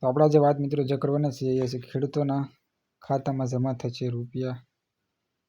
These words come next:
બાર હજાર રૂપિયા, કઈ રીતે રૂપિયા પૈસા મળે છે એ તમામ માહિતી છે મિત્રો આપણા વીડિયોમાં વાત કરવાના છીએ. તો ખાસ કરીને વીડિયોમાં કન્ટિન્યુ બન્યા રહો,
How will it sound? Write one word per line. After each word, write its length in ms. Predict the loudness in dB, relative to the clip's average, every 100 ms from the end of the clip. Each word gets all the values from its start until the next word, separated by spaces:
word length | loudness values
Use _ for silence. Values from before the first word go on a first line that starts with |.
| _ _
બાર 140 | 0 2
હજાર 180 | 0 -2
રૂપિયા, 260 | -4 -6
કઈ 200 | 0 4
રીતે 200 | 4 4
રૂપિયા 300 | 2 0 -2 -4 -8 _ _ _ _ -6
પૈસા 260 | -4 -2
મળે 240 | -2 -2 -2
છે 140 | -4
એ 100 | -8
તમામ 340 | -6 -6 -4
માહિતી 440 | -4 -2 -4 -4 -6
છે 80 | -4
મિત્રો 240 | -4 -6
આપણા 280 | -6 -4 -2
વીડિયોમાં 340 | -2 -2 -2 -2
વાત 240 | 0 -2 -4 _ -20 -20 _ _ _
કરવાના 320 | 2 4 4 -2
છીએ. 260 | -4 -6 -6
તો 100 | -6
ખાસ 220 | 0 0
કરીને 160 | 0 -2
વીડિયોમાં 300 | -2 -4 -4
કન્ટિન્યુ 420 | -4 -2 -2 -2 -4 _ -8 0
બન્યા 320 | 0 0
રહો, 100 | 0